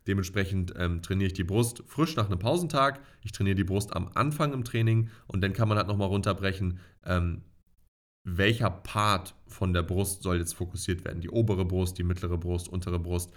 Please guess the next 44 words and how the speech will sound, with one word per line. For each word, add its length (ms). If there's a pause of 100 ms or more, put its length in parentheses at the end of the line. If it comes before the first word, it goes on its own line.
(200)
Das 200
ist 120
dann 100
schon 140
eher 200
was 160
für 100
sehr, 240
sehr 120
Fortgeschrittene. 720 (240)
Das 120
heißt, 160
hier 240
setzt 260
man 120
dann 100
den 120
Fokus 360
halt 140
auch, 240 (200)
okay, 280
hauptsächlich 540
Schrägbankarbeit, 960
ne, 180
wenn 120
die 80
obere 360
Brust 340
halt, 240 (340)
ähm, 340 (140)
hinterherhinkt. 720 (500)
So, 420
wenn 100
man 120
das 180
alles 260
erledigt 380
hat 220 (200)
und, 480
ähm, 460 (760)
von 180
der 240
Ansteuerung 560
her 340